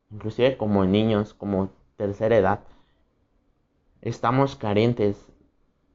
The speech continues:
de esta necesidad de reconocimiento, de esta necesidad de que nos vean, de que nos abracen, de que estén cerca de nosotros.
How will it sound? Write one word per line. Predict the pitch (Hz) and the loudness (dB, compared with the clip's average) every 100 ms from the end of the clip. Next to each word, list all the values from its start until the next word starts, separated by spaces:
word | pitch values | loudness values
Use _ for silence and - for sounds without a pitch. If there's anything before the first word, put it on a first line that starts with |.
| _ _ - | _ _ -12
de | 113 107 - | -2 0 0
esta | 117 - 123 | -2 -2 -2
necesidad | 117 107 101 95 104 107 | -2 -2 -4 0 2 4
de | 110 | 4
reconocimiento, | 107 104 104 101 98 98 95 98 110 92 101 - _ _ _ - | 2 -4 -2 -2 -2 -4 -2 0 -2 -6 -14 -18 _ _ _ -6
de | |
esta | 107 120 | -4 0
necesidad | 120 110 107 104 98 95 113 | 0 0 -2 -2 0 2 0
de | 110 110 | -2 -4
que | 107 104 - | -2 -2 -2
nos | 104 98 98 | -4 -4 0
vean, | 104 113 104 101 | 0 0 -2 -2
de | 101 | -4
que | 101 | 0
nos | 101 101 | -2 -2
abracen, | 95 95 92 107 104 | -6 -6 -6 -6 -2
de | 101 | -2
que | 101 | -2
estén | 107 113 113 | -4 -6 -4
cerca | 104 101 107 | -6 -4 -4
de | 107 | 0
nosotros. | 104 - 95 - | -2 -4 -10 -10